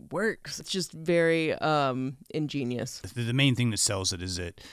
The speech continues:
Speaker 2: Paul Reubens is just so dedicated to the Pee-wee character. Like, he maintains that level of, of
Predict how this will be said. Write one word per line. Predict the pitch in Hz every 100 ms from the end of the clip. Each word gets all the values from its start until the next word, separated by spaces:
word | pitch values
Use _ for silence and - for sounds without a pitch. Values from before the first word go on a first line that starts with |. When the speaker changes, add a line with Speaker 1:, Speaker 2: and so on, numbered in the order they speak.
| -
Speaker 2:
Paul | 117 127
Reubens | 123 113 107 92
is | 95
just | - -
so | - 110 101
dedicated | 90 95 95 - 98 92 87
to | - 92 85 82 80 - _ -
the | 101
Pee-wee | - 104 98
character. | 90 101 90 87 - 85 85
Like, | 85 85
he | - 95 92
maintains | 104 101 107 101 92 104 98 98 87 - - - -
that | 92 101 90
level | 101 98 92 95 92 87
of, | 92 87 85 -
of | 92 85 98